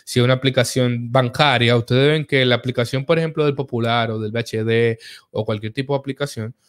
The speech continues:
tú no dura más de, o sea, tú no dura más de quizá diez minutos logueado, y quizá eso es mucho. Eh, a partir de cuan-, de, de cuando estuviste inactivo.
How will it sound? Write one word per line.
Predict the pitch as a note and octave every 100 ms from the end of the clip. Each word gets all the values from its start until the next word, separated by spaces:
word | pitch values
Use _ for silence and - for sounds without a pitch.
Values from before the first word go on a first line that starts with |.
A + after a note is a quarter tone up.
| _ _
tú | C#3 D#3
no | F3
dura | F3+ F3 D#3
más | C#3+ C#3
de, | C3+ B2+
o |
sea, | - B2
tú | -
no | C3+
dura | D#3 E3+ F3+
más | D#3 C#3+
de | D3 D3+ C#3+
quizá | C3 - B2+ B2+
diez | B2 C3+
minutos | B2+ A#2+ C#3+ A2+
logueado, | G#2+ G2+ G2+ G2+ A#2+
y |
quizá | A#2 A2 A2+
eso | A2+ C3+
es |
mucho. | A#2+ A#2+ A2 - _ _ _ _ _
Eh, | - G#2+ A2+ A#2 A#2+ A2
a | B2
partir | B2+ A#2 B2
de | B2+ D3
cuan-, | D3 C3 B2
de, | B2 A#2
de | A#2+ A#2 A2+
cuando | - A#2+ A#2 A2+ A2 A2
estuviste | A#2 A#2+ A2+ A#2 B2+
inactivo. | B2+ A2+ - A2 G#2+ G#2